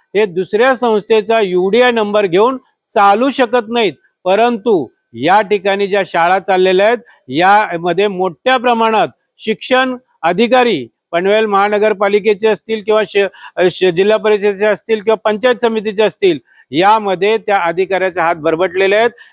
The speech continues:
याच्यामध्ये मोठं अर्थकारण आहे. या ठिकाणी नागरिकांमध्ये चर्चा आहे की त्या ठिकाणी त्यांना पाकिट दिलं जातं, पर एखाद्या विद्यार्थ्याच्या मागे पंधराशे ते पंचवीसशे रुपये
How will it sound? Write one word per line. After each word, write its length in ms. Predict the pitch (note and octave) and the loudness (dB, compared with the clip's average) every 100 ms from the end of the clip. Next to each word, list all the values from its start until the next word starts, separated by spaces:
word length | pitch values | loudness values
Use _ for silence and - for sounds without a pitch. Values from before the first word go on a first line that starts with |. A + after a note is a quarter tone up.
| D3 | -6
याच्यामध्ये 420 | D#3 F#3+ F#3+ G3 | -2 0 0 0
मोठं 380 | F3 F3+ E3+ C#4 | 0 -2 0 0
अर्थकारण 580 | B3+ A#3 A3+ G#3+ G#3 G3+ | 2 0 0 0 0 -2
आहे. 160 | F3 - _ - | -4 -6 _ -4
या 180 | F3+ G#3 | 0 0
ठिकाणी 600 | F#3+ F3 F3+ F#3 A3+ B3+ - _ | 0 0 0 0 -2 -4 -12 _
नागरिकांमध्ये 840 | F3 F#3 A3 A#3+ C4+ B3+ A3+ F#3 A#2 _ _ - | -2 0 0 2 2 2 0 -2 -4 _ _ 0
चर्चा 380 | A3+ G#3+ C4+ B3+ | 0 2 2 2
आहे 280 | G3+ F#3 | 2 0
की 340 | D#3+ _ - G3 | -6 _ -6 -4
त्या 200 | G#3 G#3+ | 0 0
ठिकाणी 420 | F#3 F#3+ G#3 G#3 | -2 -2 -2 -2
त्यांना 260 | F#3+ G3 F#3+ | -4 -2 -2
पाकिट 420 | F#3 F3 A3+ G#3+ | 0 0 -2 0
दिलं 180 | A3 G#3 | 0 2
जातं, 440 | G3+ E3+ F3+ D3+ - _ _ | 0 0 0 0 -4 _ _
पर 220 | G#3+ A#3+ B3+ | 2 4 2
एखाद्या 640 | G3+ G3+ - G#3+ G#3 G#3+ | 0 -2 0 0 2 2
विद्यार्थ्याच्या 680 | G3 E3 A3+ B3 B3 A3+ A#3 | 2 2 2 2 0 2 0
मागे 400 | G#3 F#3+ F#3 D#3 | 0 0 -2 -4
पंधराशे 600 | - F3+ F#3+ G#3 F#3+ G#3 | -6 -6 -2 -2 -2 -2
ते 120 | G#3+ | -4
पंचवीसशे 560 | - G3 G3 C4 - B3+ | -2 -4 -2 -2 2 0
रुपये 360 | A3 G#3+ F#3 | 2 0 0